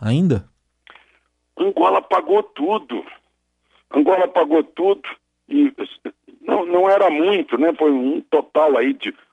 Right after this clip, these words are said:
Speaker 2: quatro bilhões e quatrocentos milhões do, do B N D E S, eh, mas já havia pago muita coisa, eh, antecipou pagamentos.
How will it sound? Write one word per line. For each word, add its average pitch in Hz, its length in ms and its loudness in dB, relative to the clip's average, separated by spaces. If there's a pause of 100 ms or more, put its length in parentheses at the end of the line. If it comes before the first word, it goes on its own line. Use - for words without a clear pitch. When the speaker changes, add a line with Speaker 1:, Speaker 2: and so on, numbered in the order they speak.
(140)
Speaker 2:
quatro - 400 -4 (100)
bilhões 131 600 0
e 104 60 -12
quatrocentos - 640 -6
milhões 113 480 -2
do, 90 300 -16
do 104 120 -10
B 110 240 -4
N 113 80 -4
D 98 140 -4
E 95 100 2
S, 131 180 0 (720)
eh, 117 220 -2
mas 101 240 0
já 110 100 2 (180)
havia 101 280 -2
pago 104 320 -2
muita 95 320 -6
coisa, 143 500 -4 (420)
eh, 117 400 -2 (300)
antecipou 220 800 0
pagamentos. 117 800 -4